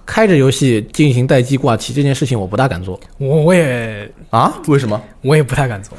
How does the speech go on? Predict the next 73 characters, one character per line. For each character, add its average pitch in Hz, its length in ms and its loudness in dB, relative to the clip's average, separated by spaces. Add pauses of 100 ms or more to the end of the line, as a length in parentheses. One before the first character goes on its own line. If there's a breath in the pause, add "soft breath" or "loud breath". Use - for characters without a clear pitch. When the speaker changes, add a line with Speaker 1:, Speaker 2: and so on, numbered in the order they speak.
Speaker 2:
就 196 140 0
是 208 60 2
心， 226 200 0
心 269 160 2
理 220 80 4
上 185 160 4
因 151 80 0
素。 247 120 2
Speaker 3:
为 196 40 4
什 131 160 0
么 101 80 0
呢？ - 200 -2
Speaker 2:
心 247 240 0
理 262 40 4
上 - 20 6
因 240 40 6
素。 196 100 4
Speaker 1:
因 185 60 0
为 247 60 -2
一 - 20 0
方 269 240 0
面 143 540 0 (240)
它 - 120 -2
不 185 160 -4
是 254 140 0
很， 143 260 -2
所 196 200 2
有 180 80 6
的 127 80 4
游 131 100 2
戏 143 220 0
都 147 480 2
适 147 260 -2
配 143 180 2
这 123 160 0
个 110 120 0
功 113 200 -4
能。 95 80 -6 (840 soft breath)
我 139 100 -2
试 - 200 0
过 170 160 6
一 - 20 4
些 147 180 2
游 120 120 2
戏， 120 240 -2
我 104 280 -2
开 175 220 0
着 165 80 4
游 117 140 2
戏 117 120 -4
的 117 120 0
时 - 120 -4
候 117 140 2
选 98 180 -6
择 104 120 -4
了 110 100 -2
待 117 160 -2
机 107 180 -4
黄 110 220 -6
灯 120 180 -6
挂 113 140 -2
起， - 220 -12
Speaker 3:
嗯。 - 60 -20
Speaker 1:
等 107 200 -2
我 104 60 -4
再 135 120 0
把 95 220 -2 (140)
它 120 160 -4
开 147 180 0
启 143 160 -6
的 101 100 -4
时 107 120 -8
候， 107 260 -4